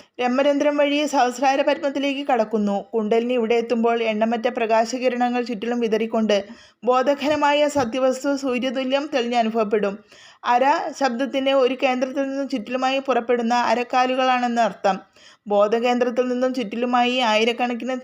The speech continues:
അരങ്ങൾ പോലുള്ള പ്രകാശകിരണങ്ങൾ പരത്തിക്കൊണ്ട് ഇവിടെ സത്യവസ്തു പ്രകാശിക്കുന്നതുകൊണ്ടാണ് ഈ ചക്രത്തിന് സഹസ്രാരം എന്നു പേരുണ്ടായത്.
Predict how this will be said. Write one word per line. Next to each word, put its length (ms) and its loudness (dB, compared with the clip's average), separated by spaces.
അരങ്ങൾ 420 2
പോലുള്ള 420 2
പ്രകാശകിരണങ്ങൾ 920 0
പരത്തിക്കൊണ്ട് 640 0
ഇവിടെ 360 2
സത്യവസ്തു 580 0
പ്രകാശിക്കുന്നതുകൊണ്ടാണ് 1080 0
ഈ 160 -4
ചക്രത്തിന് 560 -2
സഹസ്രാരം 680 2
എന്നു 160 -2
പേരുണ്ടായത്. 680 2